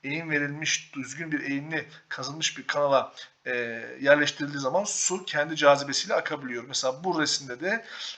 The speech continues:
e, bir su toplama bacası görüyorsunuz. Buradan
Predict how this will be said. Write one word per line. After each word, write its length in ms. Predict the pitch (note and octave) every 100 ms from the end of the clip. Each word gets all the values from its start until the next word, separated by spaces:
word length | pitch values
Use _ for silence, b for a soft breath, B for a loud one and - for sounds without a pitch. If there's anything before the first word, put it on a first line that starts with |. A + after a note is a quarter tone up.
| -
e, 260 | D#3 D3+ D3+
bir 80 | E3+
su 220 | - -
toplama 520 | E3+ D#3+ D#3 D3+ D3
bacası 400 | C#3+ C#3+ - C#3
görüyorsunuz. 560 | C3+ C3 B2 F#3+ G3 D#3
Buradan 420 | C#3+ D#3 E3